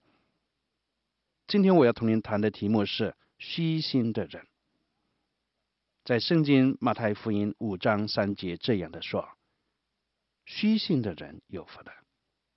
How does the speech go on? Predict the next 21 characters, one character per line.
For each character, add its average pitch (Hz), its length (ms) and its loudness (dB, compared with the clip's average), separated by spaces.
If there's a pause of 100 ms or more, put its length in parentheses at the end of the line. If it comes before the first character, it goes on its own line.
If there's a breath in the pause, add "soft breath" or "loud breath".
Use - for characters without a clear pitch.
(840)
因 104 200 -2
为 92 260 -2 (260)
天 139 360 0
国 85 260 -4
是 - 380 -10
他 - 240 -14
们 - 160 -20
的。” - 180 -20 (2750)
在 127 180 2
这 240 140 -2
个 233 100 0
世 - 180 -4
界 98 160 -8
上， - 240 -12 (2250)
无 151 180 4
法 107 240 0
满 87 260 -4
足 101 380 -6
人 90 220 -10
的 101 100 -10
心 107 380 -6